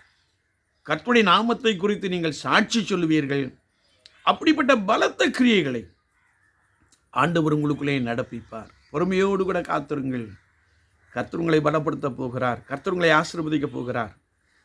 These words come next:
இன்னும் பொறுமையாய் காத்திருங்கள். கர்த்தர் உங்களோடு கூட இருந்து உங்களுக்காக பெரிய காரியங்களை செய்வார்.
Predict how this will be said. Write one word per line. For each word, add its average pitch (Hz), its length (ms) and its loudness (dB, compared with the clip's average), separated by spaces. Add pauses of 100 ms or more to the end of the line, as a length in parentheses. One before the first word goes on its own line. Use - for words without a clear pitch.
(440)
இன்னும் 285 280 6
பொறுமையாய் 254 480 4
காத்திருங்கள். 151 640 -4 (560)
கர்த்தர் 135 400 -4
உங்களோடு 151 340 4
கூட 143 160 -2
இருந்து 127 200 -4
உங்களுக்காக 143 600 0
பெரிய 135 320 -2
காரியங்களை 123 540 -4
செய்வார். 117 500 -10